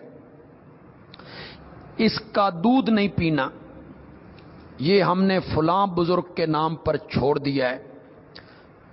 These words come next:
اس کا گوشت نہیں کھانا۔ تو اللہ کی حلال کردہ چیزوں کو وہ اپنے اوپر حرام ٹھہرا لیتے تھے۔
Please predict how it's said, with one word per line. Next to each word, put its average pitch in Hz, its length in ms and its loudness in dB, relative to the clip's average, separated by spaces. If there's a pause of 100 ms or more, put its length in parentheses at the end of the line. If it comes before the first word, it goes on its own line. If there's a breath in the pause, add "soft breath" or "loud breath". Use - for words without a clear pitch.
(200)
اس 226 220 0
کا 190 280 0
گوشت 196 520 0
نہیں 180 200 0
کھانا۔ 135 440 -2 (960 loud breath)
تو - 140 -8
اللہ 202 420 2 (140)
کی 196 240 0
حلال 160 540 2
کردہ 185 540 -2
چیزوں 180 360 0
کو 160 280 0 (720 loud breath)
وہ 196 400 2
اپنے 185 380 -2
اوپر 185 360 2
حرام 156 580 -2
ٹھہرا 151 340 0
لیتے 143 340 -2
تھے۔ - 220 -6